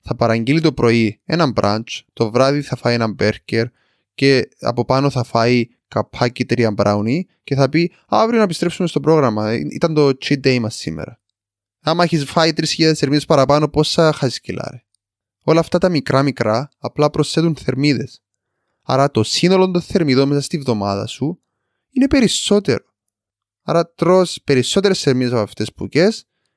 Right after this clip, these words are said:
ή ακόμη μπορεί να είσαι στις ίδιες θερμίδες από αυτές που κες, έτσι δεν χάνεις κιλά. Άρα ο πραγματικός λόγος που δεν τα καταφέρνουν είναι γιατί δεν είναι τόσο συνεπείς.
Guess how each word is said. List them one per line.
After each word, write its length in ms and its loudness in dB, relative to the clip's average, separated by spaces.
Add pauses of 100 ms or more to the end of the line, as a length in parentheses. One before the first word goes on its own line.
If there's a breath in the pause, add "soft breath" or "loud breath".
(180)
ή 120 2
ακόμη 300 0
μπορεί 220 2
να 60 0
είσαι 120 -2
στις 360 -4
ίδιες 220 2
θερμίδες 380 -2
από 80 0
αυτές 300 -6
που 100 -14
κες, 360 -2
έτσι 260 -4
δεν 100 2
χάνεις 360 -2
κιλά. 340 -12 (1040)
Άρα 200 2
ο 60 2
πραγματικός 640 0
λόγος 260 2
που 60 -14
δεν 120 0
τα 60 -2
καταφέρνουν 560 -2 (240)
είναι 180 2
γιατί 200 2
δεν 140 2
είναι 160 2
τόσο 200 2
συνεπείς. 600 2